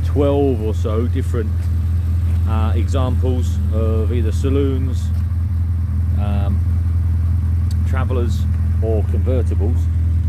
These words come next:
So I think it really does make sense for you to come and have a look, because you may well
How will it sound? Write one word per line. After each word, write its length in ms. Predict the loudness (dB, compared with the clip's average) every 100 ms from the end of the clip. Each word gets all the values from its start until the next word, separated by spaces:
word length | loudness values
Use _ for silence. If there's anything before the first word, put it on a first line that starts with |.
| 0
So 160 | 2 0
I 40 |
think 240 | 0 0 0
it 80 |
really 260 | 0 0 0
does 220 | 0 0
make 240 | 0 0 0
sense 420 | 0 0 0 -2 0 0 0 0 0 0 0 0
for 80 |
you 180 | 0 0
to 240 | 0 0 0 0 0 0 0 0 0 0 0 0 0 0 0 0 0
come 180 | 0 0
and 80 | 0
have 120 | 2
a 80 | 2
look, 220 | 2 0
because 260 | 0 0 0
you 80 |
may 280 | 0 2 2
well 260 | 2 2